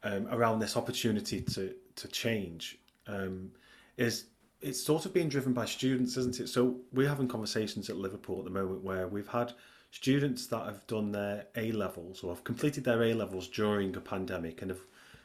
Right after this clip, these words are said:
and have successfully managed to navigate that online.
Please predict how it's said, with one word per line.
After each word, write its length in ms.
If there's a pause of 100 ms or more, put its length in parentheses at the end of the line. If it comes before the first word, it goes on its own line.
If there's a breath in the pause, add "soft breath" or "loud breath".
and 80
have 100
successfully 560
managed 340
to 40
navigate 480
that 120
online. 560